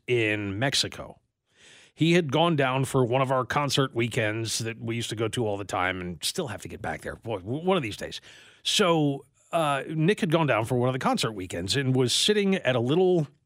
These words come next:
uh, bar called Cocodrillo's, which, by the way, is awesome. Cocodrillo's is, the food is incredible and the bar is wonderful. Anyway,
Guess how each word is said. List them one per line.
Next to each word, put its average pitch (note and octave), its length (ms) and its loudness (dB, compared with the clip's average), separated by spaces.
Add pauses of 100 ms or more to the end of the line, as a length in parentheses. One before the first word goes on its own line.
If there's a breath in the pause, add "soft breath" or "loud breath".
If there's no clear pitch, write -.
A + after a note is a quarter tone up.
(140)
uh, B2+ 160 4
bar G#2 520 2
called A2+ 360 -2
Cocodrillo's, B2 720 -2
which, - 380 0
by D#3+ 120 0
the B2 80 -2
way, E2 340 -4
is A2+ 200 -2 (160)
awesome. G2+ 540 0 (500 loud breath)
Cocodrillo's C3+ 580 0
is, G2+ 120 -6
the C#3 260 -6
food A3+ 260 0
is A#2+ 140 0
incredible D3 720 2
and B2 200 -4
the G#2+ 60 -2
bar D3+ 300 -2
is A#2+ 120 0
wonderful. A2 380 -4
Anyway, E3 240 0